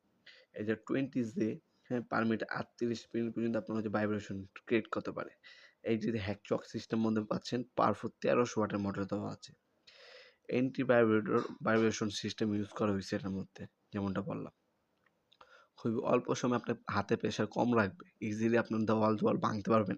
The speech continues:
এই মেশিনটার সাহায্যে। মডেল নাম্বার এখানে দেওয়া আছে। তিন বছরের সার্ভিস ওয়ারেন্টি পেয়ে যাচ্ছেন আপনারা without parts। এ হচ্ছে মডেল। এই ব্রিফকেসটা সাথেই পাবেন, সব জায়গায় ক্যারি করার জন্য চমৎকার ব্রিফকেস দেওয়া আছে, টোটাল ব্র্যান্ডিং করা আছে।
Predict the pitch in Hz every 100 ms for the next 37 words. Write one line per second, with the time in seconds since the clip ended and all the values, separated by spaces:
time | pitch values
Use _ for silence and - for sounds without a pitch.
0 | - 113 101 - 101 101 - 104 101 107
1 | 104 104 110 110 110 113 104 101 107 104
2 | 101 - - - - - _ - 123 120
3 | 117 107 101 110 104 104 104 104 101 -
4 | 107 101 - 101 - - 110 _ _ 107
5 | 98 107 107 104 - - - _ _ _
6 | - _ - 110 110 110 104 120 139 _
7 | - _ 107 104 110 - 113 - - 107
8 | - 110 - - - - - 107 113 110
9 | - 107 104 101 110 107 101 110 107 110
10 | 98 101 110 98 110 101 - 135 - -
11 | 110 110 107 107 104 110 107 101 -